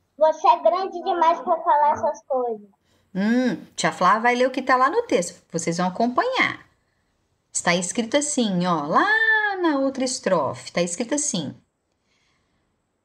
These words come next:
Speaker 2: Mas você não tem vergonha? Isso é coisa que se faça? Você já está muito grande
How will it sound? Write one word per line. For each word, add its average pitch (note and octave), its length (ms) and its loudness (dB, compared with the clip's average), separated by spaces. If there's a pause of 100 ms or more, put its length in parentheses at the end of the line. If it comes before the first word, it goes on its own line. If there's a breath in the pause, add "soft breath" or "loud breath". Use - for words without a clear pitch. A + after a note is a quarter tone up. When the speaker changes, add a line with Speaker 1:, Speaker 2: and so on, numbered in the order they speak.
(120)
Speaker 2:
Mas B4+ 400 0
você C#4+ 540 0
não A3 240 0
tem D#4+ 320 -2
vergonha? E3+ 1120 -4 (360)
Isso - 220 -4
é F3 60 -2
coisa C#4+ 560 -4
que G#3 220 -4
se - 180 -8
faça? F3 880 -6
Você D#3+ 680 -4
já A#3+ 160 -2
está F#3 440 -4
muito B3 680 -4
grande E3 560 -2